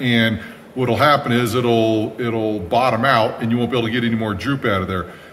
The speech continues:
So it's four simple bolts. Get the front drive shaft disconnected, and then life will be a lot easier.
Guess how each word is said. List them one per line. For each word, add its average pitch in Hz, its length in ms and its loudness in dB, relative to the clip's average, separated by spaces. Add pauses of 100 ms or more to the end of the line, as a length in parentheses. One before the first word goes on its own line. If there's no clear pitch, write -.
(120)
So 131 360 4
it's 120 100 0
four 175 260 2
simple 170 340 0
bolts. 156 560 2 (340)
Get 151 200 0
the 139 80 0
front 151 300 0
drive 143 300 2
shaft 139 360 0
disconnected, 135 1000 -2
and 117 160 -2
then 117 380 0
life 117 240 0
will 117 60 -6
be 113 100 -2
a 110 60 0
lot 104 240 0
easier. 90 360 -4